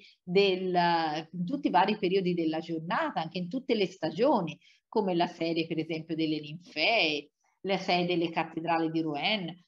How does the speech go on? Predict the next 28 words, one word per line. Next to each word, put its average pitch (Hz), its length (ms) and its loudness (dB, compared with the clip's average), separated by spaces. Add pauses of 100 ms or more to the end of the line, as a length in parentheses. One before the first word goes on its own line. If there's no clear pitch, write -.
(100)
Guardate, 156 680 0
Boulevard 233 800 2
Saint-Denis, 185 680 -2 (440)
eh, 175 400 2
e 240 240 -6
guardate 220 640 0
qui 185 440 0 (220)
Claude 226 340 2
Monet 202 540 -4
che 175 140 -10
ci 175 180 -6
fa 226 540 2
proprio, 196 580 2 (200)
considerate 202 920 -2
la 185 120 2
mostra 214 300 -4
degli 208 160 -2
impressionisti 226 640 -4
appena 190 400 0
avvenuta 190 460 0
l'anno 170 320 0
prima, 220 320 0
gli 170 80 0
impressionisti 220 580 -6
che 196 80 0
sono 180 280 -2
comunque 185 340 -4
criticati, 196 840 2